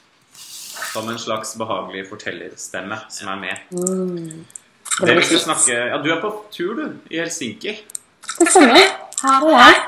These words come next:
Speaker 1: Så det er første internasjonale episode av Pratesyk.
Speaker 2: Ja, det er sant! Det er faktisk ganske stas.
Speaker 1: Mm.
Speaker 2: Eh, ja. Fint å livesende fra Helsinki.
Speaker 1: Mm. Vi skal snakke om noe ganske lokalt,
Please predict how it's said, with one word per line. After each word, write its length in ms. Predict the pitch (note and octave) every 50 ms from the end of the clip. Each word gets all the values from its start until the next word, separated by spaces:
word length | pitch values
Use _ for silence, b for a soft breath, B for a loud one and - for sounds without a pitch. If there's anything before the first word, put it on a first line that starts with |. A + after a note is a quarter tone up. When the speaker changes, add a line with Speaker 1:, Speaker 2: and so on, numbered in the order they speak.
| - -
Speaker 1:
Så 180 | - - - -
det 60 | C#3
er 40 | -
første 220 | D3+ - - - -
internasjonale 960 | - B2 G#2 G2 G2 - A2+ A2+ A2+ A2+ - B2+ B2 A#2 A2+ A2+ A#2 A#2+ A#2+
episode 400 | - B2+ - - A#2+ G2+ G2+ A2
av 80 | G#2+
Pratesyk. 540 | - A2+ G2 - F#2 F#2 - - - - - - _ _ _ _ _ _ _ _ _ _ _ _ - -
Speaker 2:
Ja, 320 | - - - - - - -
det 140 | - G#3+
er 120 | A3 - -
sant! 600 | - - - D4 G4 G#4+ - - - - - - - - -
Det 140 | - - G3
er 120 | B3+ E4+ -
faktisk 340 | C4+ B3+ - G3 - A3
ganske 180 | G3 - F#3+ F#3
stas. 400 | - F3 D#3+ D3+ - - - - - - - _
Speaker 1:
Mm. 160 | - G3 F#3
Speaker 2:
Eh, 400 | F3+ F3+ F3+ F3+ F3+ F3 F3 F3 F3
ja. 160 | - F#3+ - - - - - - _ _ _ _ _ - - _ -
Fint 380 | - - - C#4+ C4 D#4+ D#4+ -
å 120 | F4 B3+
livesende 480 | G3+ F3 E3+ E3 - - - - E3 E3
fra 140 | - - E3+
Helsinki. 420 | E3+ E3 - E3 D#3 - - - - _ _ _ _ _ _
Speaker 1:
Mm. 300 | - A2+ G#2 F#2+ F#2+ - - _ _
Vi 100 | - B2+
skal 160 | A#2+ - E3 D#3
snakke 160 | E3 - -
om 80 | C#3+
noe 80 | - D#3
ganske 300 | D3+ C#3 A2+ - - C3
lokalt, 480 | C3+ C#3 - - C3 D#3 E3+ - -